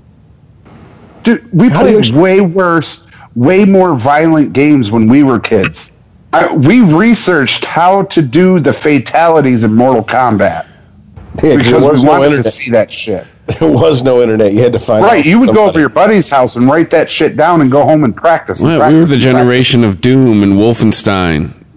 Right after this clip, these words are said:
Speaker 3: the first-person
Speaker 1: Seriously.
Speaker 3: shooter generation.
Speaker 1: When you just sit there and have shit explode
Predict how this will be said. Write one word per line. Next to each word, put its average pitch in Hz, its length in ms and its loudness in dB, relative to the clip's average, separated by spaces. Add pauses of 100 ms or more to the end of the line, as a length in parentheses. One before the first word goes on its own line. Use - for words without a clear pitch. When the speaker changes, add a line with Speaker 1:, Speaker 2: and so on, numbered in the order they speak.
Speaker 3:
the 95 100 -4
first-person 123 560 -2
Speaker 1:
Seriously. - 180 0
Speaker 3:
shooter 117 320 0
generation. 90 800 -2 (1200)
Speaker 1:
When 156 120 2
you 190 140 2
just 147 240 -2
sit 202 140 0
there 190 160 0
and 147 80 0
have 160 180 -2
shit 180 220 0
explode 156 880 -2